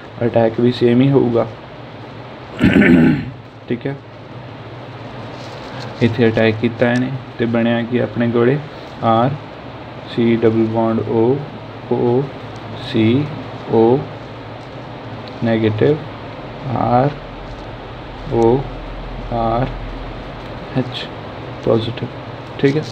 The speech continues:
ਹੁਣ ਆਹ ਚੀਜ਼ ਬਣ ਗਈ ਆਪਣੇ ਕੋਲੇ। ਜਦੋਂ ਆਹ ਚੀਜ਼ ਬਣ ਗਈ, ਸੇਮ ਉਹੀ ਤਰੀਕੇ ਨਾਲ ਹਾਈਡਰੋਜਨ ਤੋਂ ਇਲੈਕਟ੍ਰੋਨਸ ਲੈ ਲੂਗਾ ਇਹ। ਤਾਂ ਆਪਣੇ ਕੋਲੇ ਕੀ ਬਣ ਗਿਆ? ਮਾਈਨਸ ਐਚ ਪੋਜ਼ਿਟਿਵ ਬਾਹਰ ਨਿਕਲ ਗਿਆ ਰਿਐਕਸ਼ਨ ਦੇ ਵਿੱਚੋਂ। ਆਪਣੇ ਕੋਲੇ ਬਣਿਆ ਆਰ ਸੀ ਡਬਲ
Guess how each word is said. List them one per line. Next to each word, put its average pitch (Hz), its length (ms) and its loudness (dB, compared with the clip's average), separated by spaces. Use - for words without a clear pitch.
ਹੁਣ 131 80 2
ਆਹ 135 100 4
ਚੀਜ਼ 139 220 0
ਬਣ 143 200 2
ਗਈ 143 140 2
ਆਪਣੇ 147 300 2
ਕੋਲੇ। 139 240 4
ਜਦੋਂ 131 200 6
ਆਹ 131 100 8
ਚੀਜ਼ 135 200 2
ਬਣ 131 200 2
ਗਈ, 127 120 0
ਸੇਮ 131 340 0
ਉਹੀ 135 160 2
ਤਰੀਕੇ 127 380 2
ਨਾਲ 123 260 2
ਹਾਈਡਰੋਜਨ 113 440 4
ਤੋਂ 117 120 6
ਇਲੈਕਟ੍ਰੋਨਸ 117 580 2
ਲੈ 117 140 6
ਲੂਗਾ 120 300 4
ਇਹ। 123 160 2
ਤਾਂ 120 140 2
ਆਪਣੇ 117 220 -2
ਕੋਲੇ 113 260 4
ਕੀ 113 80 2
ਬਣ 110 220 2
ਗਿਆ? 117 180 4
ਮਾਈਨਸ 117 360 2
ਐਚ 120 180 4
ਪੋਜ਼ਿਟਿਵ 110 460 2
ਬਾਹਰ 113 260 4
ਨਿਕਲ 117 300 2
ਗਿਆ 131 160 6
ਰਿਐਕਸ਼ਨ 127 340 2
ਦੇ 120 80 4
ਵਿੱਚੋਂ। 120 280 0
ਆਪਣੇ 113 300 2
ਕੋਲੇ 113 140 8
ਬਣਿਆ 113 260 6
ਆਰ 110 280 4
ਸੀ 110 160 2
ਡਬਲ 110 280 6